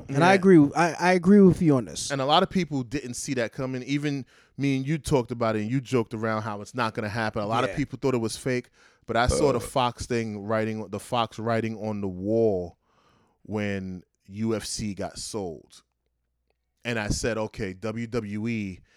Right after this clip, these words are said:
Speaker 2: is not gonna stop playing the entertaining, we're willing to sell for the same four billion dollars." But at the same time, Vince is not trying to sell it. He's trying to build it. But if he's gonna get the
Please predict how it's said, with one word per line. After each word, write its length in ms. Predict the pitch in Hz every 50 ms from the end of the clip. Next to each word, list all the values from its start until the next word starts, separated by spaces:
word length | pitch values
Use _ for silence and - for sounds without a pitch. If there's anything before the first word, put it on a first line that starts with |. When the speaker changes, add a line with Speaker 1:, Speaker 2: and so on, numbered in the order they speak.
| _ _ _ _
Speaker 2:
is 180 | 104 107 - 120
not 240 | 120 113 110 104
gonna 160 | 95 110 101 98
stop 340 | - - 117 95 - _
playing 440 | - - - 123 117 107 104 104 101
the 100 | 98 87
entertaining, 720 | 101 104 - - - - 120 117 110 104 101 95 95 92 - _ _ _ _ _ -
we're 180 | 117 127 123
willing 300 | 113 117 120 110 113 104
to 80 | 98 90
sell 460 | - - - 120 113 104 98 95 90
for 160 | - - -
the 80 | 101 92
same 380 | - - - 123 104 101 98
four 320 | 95 - - 117 110 107 101
billion 360 | 98 107 104 98 92 90 92
dollars." 400 | 110 117 120 117 107 101 95 90
But 120 | 95 104
at 80 | 92 -
the 80 | 90 -
same 260 | - 127 113 110 101
time, 480 | - - 147 147 143 127 110 104 101 - _ _ - - _ _ _
Vince 280 | 98 110 139 143 - 131
is 80 | 117
not 200 | 117 120 113 -
trying 240 | - 135 117 107 101
to 40 | 98
sell 280 | - - 123 110 95
it. 100 | 95 92 - _
He's 240 | - - 107 -
trying 260 | - - 120 104 95 92
to 60 | 82
build 320 | 82 95 117 117 107 -
it. 100 | - - _ _ _ _ _ _ 98
But 300 | 95 143 139 127 - -
if 200 | 107 101 95 -
he's 140 | 143 147 131
gonna 200 | 120 139 123 113
get 180 | 113 117 -
the 80 | -